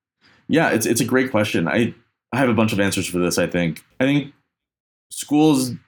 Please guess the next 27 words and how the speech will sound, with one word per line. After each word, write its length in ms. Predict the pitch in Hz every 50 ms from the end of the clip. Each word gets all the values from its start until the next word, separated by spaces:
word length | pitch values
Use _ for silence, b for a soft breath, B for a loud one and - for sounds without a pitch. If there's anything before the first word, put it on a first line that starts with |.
| - -
really 320 | - 104 113 127 131 135 123
valuable 360 | 104 98 98 107 110 113 110
for 100 | 107 110
a 40 | 98
number 180 | 95 95 101
of 60 | 104 101
different 240 | 110 113 117 110
reasons, 340 | 104 113 110 117 123 120 113
and 80 | 107 98
I 160 | 95 90 85 80 - -
think 140 | 113 113 107
there's 160 | 104 98 92
a 60 | 95
lot 180 | 92 95 92 95
of 60 | 87
value 260 | 87 90 92 92 90
as 120 | 87 -
well 140 | - 87 90
for 140 | 87 - 85
folks 420 | 80 - 87 87 85 - - - _ _ _ _ _ _ _ -
who 280 | 113 101 95 90 87 82
don't 140 | - 113 107
think 140 | 98 104 101
they 100 | 95 95
need 180 | 90 90 92 98
it. 140 | 104 95
I 160 | 92 87 85